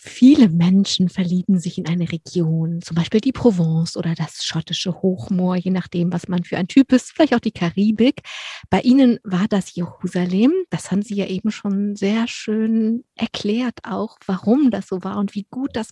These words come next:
passte. Dieses, als Sie gesagt haben, meine Kindheit ist eine lange Tafel, viele Menschen, viele Sprachen. Ja, pf, da sitzen wir dann auch schon wieder in Jerusalem um den langen Tisch herum, ne? Da ist ja <laughs> gar, ist also so ein Stück zu Hause, was Sie da auch wiedergefunden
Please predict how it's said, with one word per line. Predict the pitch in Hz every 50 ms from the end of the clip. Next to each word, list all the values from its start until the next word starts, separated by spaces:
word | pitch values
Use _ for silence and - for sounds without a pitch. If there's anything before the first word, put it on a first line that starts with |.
| _ -
passte. | - - 240 240 - - _ - 190 180
Dieses, | 180 214 202 196 202 202 - - - - - - - - -
als | - 196 -
Sie | 214
gesagt | 190 202 - 220 208 - -
haben, | 208 196 202 202
meine | 202 202 202 -
Kindheit | - - 226 226 - 202 196 -
ist | 196 - - -
eine | 190 190 180
lange | 190 196 202 208 208
Tafel, | - - 208 202 208 - - 196 190 185 185 185 - -
viele | - - - 214 208 196
Menschen, | 196 190 196 - - - 190 190
viele | - - 208 190 202
Sprachen. | - - - - 190 180 185 190 - - - 285 403 - - - - - - - - _
Ja, | - 220 165 -
pf, | - - - _
da | - 190 175
sitzen | 196 - - - 233
wir | 240
dann | 240 240 247
auch | 277
schon | - - 208 196
wieder | 202 175
in | 175 175
Jerusalem | 165 175 - 170 - 175 175 180 180 -
um | 180 175
den | 185 180
langen | 175 170 170 175 180
Tisch | - - 175 - -
herum, | 175 165 - 165 170
ne? | 170 202 320
Da | - 285
ist | - - - -
ja | 233 233
<laughs> | - - -
gar, | 269 262 254 214 - - - - 208 - - - - - -
ist | - -
also | 220 226 240
so | 247
ein | 254 254
Stück | - - - - 302 - _ -
zu | - 247 - -
Hause, | 220 220 240 262 269 285 247 220 196 190
was | 196 196 -
Sie | - 208
da | - 202 - -
auch | 208 -
wiedergefunden | 208 196 185 202 220 214